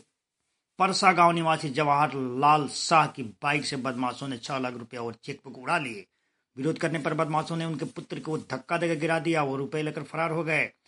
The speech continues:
घटना शुक्रवार अपराह्न करीब तीन बजे प्रखंड कार्यालय गेट की है। जवाहर लाल ने, के अनुसार स्टेट बैंक ढाका से छह लाख रुपए निकाल करके झोला में रख करके बाइक की डिक्की में रख लिया और अपने दो पुत्रों के साथ कागजात जमा करने के लिए प्रखंड कार्यालय आए।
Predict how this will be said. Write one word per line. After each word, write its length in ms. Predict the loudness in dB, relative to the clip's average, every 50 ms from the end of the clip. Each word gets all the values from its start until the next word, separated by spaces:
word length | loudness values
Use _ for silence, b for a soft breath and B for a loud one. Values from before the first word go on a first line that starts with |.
| b b b b -10
घटना 240 | -10 -4 -4 -4
शुक्रवार 400 | -4 -4 -4 -4 -2 0 0 2
अपराह्न 380 | 2 0 0 -2 -4 -2 -2 -4
करीब 300 | -4 -4 -4 -4 -6 -8 _
तीन 220 | -6 -4 -4 -4 -2
बजे 200 | -4 -4 -4 -4
प्रखंड 420 | -8 _ -10 -10 -10 -8 -10 -8
कार्यालय 360 | -6 -6 -4 -4 -4 -4 -4
गेट 340 | -6 -8 -6 -6 -6 -6 -6 _ _
की 100 | -12 -10
है। 420 | -6 -4 -2 -2 -2 -2 -4 -6
जवाहर 340 | -8 -6 -6 -4 -4 -4 -4
लाल 240 | -4 -4 -4 -4 -4
ने, 140 | -6 -10 -12 -14 -16 _ b b b b b b _
के 80 | -6
अनुसार 340 | -6 -4 -2 -2 -2 -2 -2
स्टेट 320 | -2 -4 -4 -4 -6 -4 -4
बैंक 260 | -4 -4 -4 -6 -4
ढाका 280 | -4 -4 0 0 0 -2
से 160 | -2 -4 -8
छह 260 | -8 -4 -2 -2 -2
लाख 260 | 0 0 0 -2 -2
रुपए 200 | -6 -8 -6 -6
निकाल 280 | -6 -6 -4 -4 -4 -4
करके 280 | -4 -8 -8 -8 -8 -6
झोला 220 | -6 -6 -6 -6
में 120 | -6 -6
रख 100 | -8 -8
करके 220 | -8 -10 -10 -10 -10
बाइक 320 | -6 -2 -2 -2 -2 -2
की 80 | -8 -10
डिक्की 340 | -10 -6 -8 -8 -6 -6 -6
में 120 | -6 -4
रख 200 | -6 -8 -10 -8
लिया 200 | -6 -6 -4 -4
और 160 | -6 -8 -10 b b b b b b b b
अपने 240 | -12 -10 -8 -8 -8
दो 400 | -8 -10 _ _ _ 0 2 2
पुत्रों 500 | 0 -2 -8 -12 -12 -8 -6 -6 -4 -4
के 100 | -4 -4
साथ 200 | -4 -2 -2 -2
कागजात 420 | -2 -6 -8 -6 -4 -4 -4 -4
जमा 180 | -2 -2 -2 -2
करने 280 | -2 -4 -4 -4 -4 -8
के 100 | -6 -10
लिए 100 | -10 -10
प्रखंड 300 | -10 -10 -8 -10 -4 -4
कार्यालय 380 | -2 0 0 0 0 2 2
आए। 400 | 2 2 2 2 0 0 -2 -6